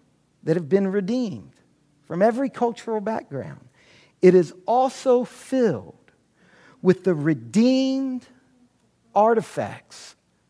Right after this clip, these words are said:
of human culture. It's filled with the accomplishments of science and art and philosophy and government and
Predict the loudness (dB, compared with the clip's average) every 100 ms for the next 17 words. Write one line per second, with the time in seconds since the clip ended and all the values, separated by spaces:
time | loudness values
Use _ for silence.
0 | _ -6 -6 -6 -4 -2 0 -4 -6 -2
1 | -2 -2 -14 -20 _ _ _ _ _ _
2 | _ _ _ _ _ -20 -20 -2 0 0
3 | -14 -10 0 4 6 6 4 2 0 0
4 | -2 -2 -2 2 2 2 0 0 -2 -6
5 | -8 -16 -20 -20 _ _ _ _ -12 -12
6 | -10 0 2 4 2 0 -4 -6 -6 0
7 | 2 4 2 0 -6 -4 -4 0 4 4
8 | 2 -4 0 0 0 0 0 0 0 0
9 | 0 -2